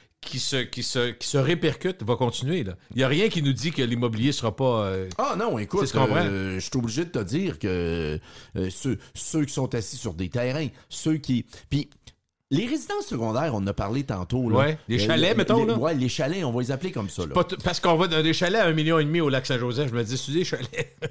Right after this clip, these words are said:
Speaker 1: <laughs>
Speaker 2: Non, non, mais oui,
Speaker 1: Là,
Speaker 2: puis
Speaker 1: on
Speaker 2: trois,
Speaker 1: comprend.
Speaker 2: puis quatre,
Speaker 1: Ben
Speaker 2: cinq,
Speaker 1: ouais, puis
Speaker 2: oui,
Speaker 1: cinq millions, ben
Speaker 2: effectivement.
Speaker 1: oui.
Speaker 2: Lac-Beauport, même chose.
Speaker 1: Oui.
Speaker 2: Moi, ce qui me fascine, c'est que il y a six, sept ans, là, avec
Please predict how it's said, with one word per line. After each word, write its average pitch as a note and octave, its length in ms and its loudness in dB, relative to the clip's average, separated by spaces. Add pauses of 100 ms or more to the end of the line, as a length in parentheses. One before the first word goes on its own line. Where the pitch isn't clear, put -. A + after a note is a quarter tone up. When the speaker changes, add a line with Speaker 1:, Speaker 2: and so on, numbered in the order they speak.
(100)
Speaker 1:
<laughs> - 300 -4
Speaker 2:
Non, G#2 160 0
non, B2 140 2
mais G#2 180 -2
oui, G#2 100 2
Speaker 1:
Là, F3 100 6
Speaker 2:
puis - 120 -4
Speaker 1:
on C#3 160 2
Speaker 2:
trois, - 0 -
Speaker 1:
comprend. D3 220 6
Speaker 2:
puis A2+ 100 -8
quatre, D3+ 360 -4
Speaker 1:
Ben C#3 120 2
Speaker 2:
cinq, F#3 80 4
Speaker 1:
ouais, E3 100 2
puis A2 120 2
Speaker 2:
oui, A#2+ 60 4
Speaker 1:
cinq C#3+ 120 4
millions, C3+ 240 4
ben C3 100 4
Speaker 2:
effectivement. B2+ 220 2 (160)
Speaker 1:
oui. A#2 80 0
Speaker 2:
Lac-Beauport, A#2+ 580 0
même G#2+ 160 -2
chose. G2 360 -4
Speaker 1:
Oui. C#3+ 120 2 (580)
Speaker 2:
Moi, C3 300 6
ce - 120 -8
qui C#3+ 100 0
me A#2+ 40 -2
fascine, C#3+ 540 -4
c'est A2 160 -6
que G#2 240 -4 (600)
il D3+ 80 4
y - 20 4
a F#3+ 60 0
six, - 340 -6
sept - 380 -6
ans, A2 240 -2
là, F2 160 -2 (1000)
avec D3 800 -6